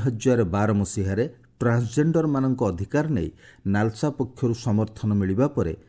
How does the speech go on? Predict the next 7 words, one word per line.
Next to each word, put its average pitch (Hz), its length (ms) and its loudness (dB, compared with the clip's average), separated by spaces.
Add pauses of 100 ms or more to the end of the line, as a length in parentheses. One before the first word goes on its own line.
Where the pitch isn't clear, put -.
(120)
ସର୍ବୋଚ୍ଚ 110 640 -2
ନ୍ୟାୟାଳୟରେ 104 540 2 (300)
ମାମଲା 104 380 2
ଦାୟର 98 260 0
କରାଯାଇଥିଲା, 107 680 -2 (340)
ଯେଉଁଥିରେ 107 500 0
ସେମାନଙ୍କୁ 113 580 0